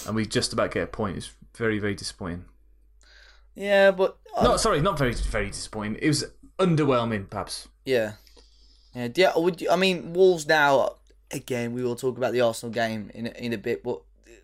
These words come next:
Speaker 2: they're on a pretty un-, uh, i-, impressive unbeaten run, though. I mean, of the, the Southampton game was probably more disappointing 'cause it was at home and off the back of an
Speaker 1: Mm.
Speaker 2: international break where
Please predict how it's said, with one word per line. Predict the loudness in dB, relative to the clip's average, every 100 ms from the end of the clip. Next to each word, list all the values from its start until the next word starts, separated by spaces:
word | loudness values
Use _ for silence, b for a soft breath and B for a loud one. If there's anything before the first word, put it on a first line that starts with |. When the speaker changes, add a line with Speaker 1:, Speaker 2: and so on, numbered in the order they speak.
| -8
Speaker 2:
they're | -2
on | 0
a | -2
pretty | -2 -4
un-, | -4 -6
uh, | -6
i-, | -6 -6 -8 -6
impressive | -8 -6 -8 -6 -6 -4
unbeaten | -8 -6 -6 -6 -6
run, | -6 -6
though. | -6 -8
I | -8
mean, | -6 -8 b b b b
of | -8 -6
the, | -4 -6 -4
the | -2
Southampton | 2 4 4 0 0
game | 0
was | 0
probably | -2 -4 -4
more | 0 6 8 8 6 4 _
disappointing | -12 -10 -8 -8 -8 -8
'cause | -4
it |
was | -2 -2
at | -2
home | 2 2 2 -2
and | -6
off | -8
the | -6
back | -4 -4
of | -6
an | -6 -6
Speaker 1:
Mm. | -10
Speaker 2:
international | -4 -2 0 -2 -8 -10
break | 0 0 0 -4
where | -2 0 0